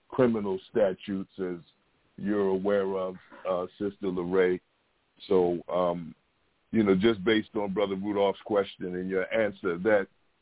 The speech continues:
is, is what I came across in terms of my research, uh, for today's program. Let's get back to this beautiful book, Black Integration,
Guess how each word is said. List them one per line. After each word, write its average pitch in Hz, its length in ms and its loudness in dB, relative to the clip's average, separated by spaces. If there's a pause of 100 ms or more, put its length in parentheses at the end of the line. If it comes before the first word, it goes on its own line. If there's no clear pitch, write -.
(280)
is, 92 220 -6 (240)
is 90 260 -4
what 101 200 6
I 92 100 6
came 113 300 0
across 95 440 -2
in 92 120 -8
terms 95 340 -4
of 92 80 -6
my 90 140 -4
research, 104 580 -2 (680)
uh, 95 200 4 (100)
for 101 180 -4
today's 98 500 -4 (100)
program. 107 540 2 (500)
Let's 156 220 -2
get 156 260 0
back 156 240 4 (120)
to 127 280 -4 (400)
this 123 160 -6 (220)
beautiful 139 500 0
book, 117 320 2 (1040)
Black 135 360 0
Integration, 131 800 -2